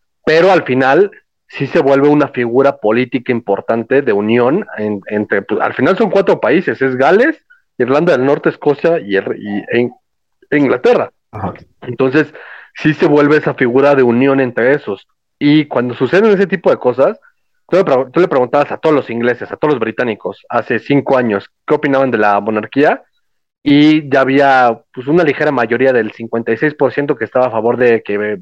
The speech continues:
Speaker 1: Britania se volviera una república, ¿no? O sea, olvidarse de la monarquía. Pasa esto, y ahora se va a elevar el fu-, el furor, va a elevar el furor a que el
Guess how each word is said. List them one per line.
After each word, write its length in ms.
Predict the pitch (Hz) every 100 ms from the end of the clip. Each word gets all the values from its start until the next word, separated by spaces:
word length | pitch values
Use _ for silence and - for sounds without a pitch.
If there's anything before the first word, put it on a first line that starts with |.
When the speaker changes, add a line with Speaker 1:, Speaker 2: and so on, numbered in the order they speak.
| _ -
Speaker 1:
Britania 560 | 113 110 110 131 135
se 80 | 123
volviera 480 | 107 113 120 117 113 - _ -
una 200 | 123 113
república, 500 | 110 110 98 87 95
¿no? 240 | 131 190
O 60 | 107
sea, 120 | 104
olvidarse 400 | 107 113 120 127
de 40 |
la 60 | 110
monarquía. 500 | 101 95 95 107 - - - _ _ _ _
Pasa 300 | 147 196 214
esto, 520 | 160 - 165 240 - - - - _ _ _ -
y 120 | 135
ahora 500 | 127 143 156 170 185 -
se 80 | 123
va 120 | 127
a 20 |
elevar 320 | 196 190 165 180
el 160 | 151
fu-, 160 | - 127
el 160 | 120 -
furor, 500 | 123 131 127 226 - - 113
va 60 |
a 20 |
elevar 280 | 123 135 127
el 80 | 131
furor 260 | 117 120 123
a 80 |
que 260 | 120 104 107 -
el 260 | 104 104